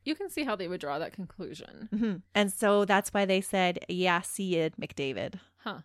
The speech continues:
Speaker 1: But at this point, too, like, they're coming together. Did they not compare their D N A profiles and all of that stuff?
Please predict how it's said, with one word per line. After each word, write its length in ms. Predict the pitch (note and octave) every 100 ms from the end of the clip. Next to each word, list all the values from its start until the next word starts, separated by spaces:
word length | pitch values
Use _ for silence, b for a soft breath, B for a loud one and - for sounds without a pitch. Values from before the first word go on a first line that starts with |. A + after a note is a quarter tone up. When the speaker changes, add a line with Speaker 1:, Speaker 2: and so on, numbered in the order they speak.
| _ _
Speaker 1:
But 80 | C#4+
at 100 | C#4
this 160 | F4+ -
point, 240 | F#4+ C4+
too, 240 | - D4+
like, 180 | A3+ G#3
they're 120 | A#3
coming 400 | A3 C#4 C#4 C4+
together. 580 | A#3 G#3+ G#3+ C4 A3 F#3+
Did 180 | F#3 G3
they 140 | A3+
not 320 | G#3 F#3 F#3+ -
compare 560 | A#3+ G#3 G#3 E3+ F#3+
their 160 | G#3 G3
D 240 | F3+ E3+
N 140 | F3 F3+
A 280 | F#3 C4+ E4
profiles 800 | _ C#4+ D4 E4 E4+ F#4+ G#4 -
and 140 | G3+
all 140 | F3 F#3+
of 80 | F3
that 220 | A3 -
stuff? 220 | -